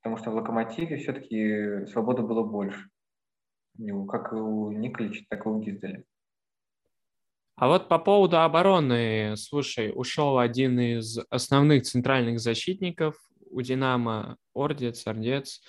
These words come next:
Speaker 2: Вот, и что ты можешь сказать по защите именно, как изменилась структура, вот, и как тебе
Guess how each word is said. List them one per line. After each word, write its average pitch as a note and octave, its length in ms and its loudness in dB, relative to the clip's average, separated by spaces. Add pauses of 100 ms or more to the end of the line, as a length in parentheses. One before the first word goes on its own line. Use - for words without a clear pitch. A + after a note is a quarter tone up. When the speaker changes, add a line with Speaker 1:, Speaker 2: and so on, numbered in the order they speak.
(520)
Speaker 2:
Вот, A#2+ 440 0
и C#3+ 500 2
что C3+ 180 -8
ты D3+ 100 -6
можешь C#3+ 240 -2
сказать D3 540 0
по B2 480 0
защите A#2+ 760 -4
именно, A2+ 600 0
как B2 200 -4
изменилась B2 560 -2
структура, B2+ 720 -2 (840)
вот, B2 460 2
и C3 240 2
как C3+ 200 -2
тебе A#2+ 300 -6